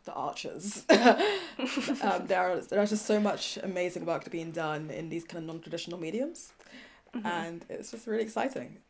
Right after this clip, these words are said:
Speaker 1: Um, and that's kinda my piece. <laughs>
Speaker 2: <laughs> Yeah. Um, I'll probably put a bunch of links to the podcasts that we've mentioned, uh, in the description of wherever, uh, this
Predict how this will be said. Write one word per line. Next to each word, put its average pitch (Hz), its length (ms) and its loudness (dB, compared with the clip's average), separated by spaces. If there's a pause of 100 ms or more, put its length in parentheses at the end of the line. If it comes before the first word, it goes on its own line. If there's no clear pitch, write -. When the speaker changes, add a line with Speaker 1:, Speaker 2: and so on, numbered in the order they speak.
Speaker 1:
Um, 160 200 -10 (540)
and 160 180 -14
that's - 520 -14 (120)
kinda 170 260 -10 (560)
my 180 120 -6
piece. - 400 -16
<laughs> 277 40 0 (440)
Speaker 2:
<laughs> 294 420 2
Yeah. 240 280 0 (400)
Um, 262 260 10 (180)
I'll 359 360 6 (120)
probably 339 360 0
put 269 220 -2
a 226 120 4
bunch 233 440 0
of 202 160 -4
links 214 340 -4
to 220 120 -6
the 196 80 0
podcasts 202 480 -2
that 180 120 -6
we've 190 140 -8
mentioned, 240 600 -4 (400)
uh, 196 240 2 (320)
in 196 340 -6
the 175 80 -8
description 214 540 -4
of 190 200 -8
wherever, 185 440 -2 (360)
uh, - 220 -2 (220)
this - 320 -10